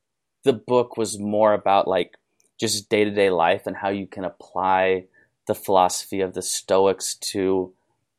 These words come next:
how, how you live, like, how you interact with people. And, and I think for the CrossFit gyms out there, I think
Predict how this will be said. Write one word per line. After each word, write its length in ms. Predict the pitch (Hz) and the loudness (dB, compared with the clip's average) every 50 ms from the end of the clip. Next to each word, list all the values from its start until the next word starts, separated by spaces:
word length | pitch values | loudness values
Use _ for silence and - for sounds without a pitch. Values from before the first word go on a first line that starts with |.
| _ _ _ _ _ _ _ _ _ - - _ - | _ _ _ _ _ _ _ _ _ -20 -20 _ -10
how, 420 | - - - 107 104 101 98 - - | -4 2 6 6 6 6 6 2 -4
how 220 | - - 113 113 | 0 4 6 6
you 220 | 113 107 110 117 107 | 6 6 2 0 0
live, 320 | 98 98 107 120 123 92 | 2 2 4 4 4 2
like, 160 | 80 92 98 | 0 -2 0
how 100 | - 107 | 2 2
you 160 | 107 107 107 | 2 2 2
interact 500 | 95 95 104 95 90 92 95 98 104 - | 0 -2 -2 0 2 4 4 4 2 2
with 220 | - 98 90 - _ | -2 -6 -6 -6 _
people. 340 | - 95 92 - - 95 - | -8 -8 -6 -2 -2 -2 2
And, 280 | - 117 117 113 110 - - - - - _ - | 2 2 2 2 -2 -6 -12 -20 -20 -8 _ 6
and 100 | 123 139 | 8 8
I 60 | 147 | 8
think 240 | 147 - 190 185 - | 8 6 2 2 0
for 600 | - - - - 135 139 135 131 127 123 110 - - | -4 -8 -2 4 6 8 10 10 10 8 6 2 -2
the 320 | 117 110 107 107 107 - - | 0 2 2 0 -2 -4 -12
CrossFit 640 | - - - - 107 107 - - - - - - | -12 -4 2 4 6 6 4 4 0 -6 -6 -6
gyms 340 | - - 143 147 151 143 139 | -4 -2 -2 -2 -2 -2 -2
out 260 | 147 143 151 - - | 0 0 0 0 2
there, 280 | - 160 165 165 165 - - - - - - - | 2 4 4 2 0 -4 -20 -20 -20 -6 -2 -2
I 80 | 117 | -2
think 380 | 117 - 139 127 117 - - | 0 0 0 0 -2 -2 -8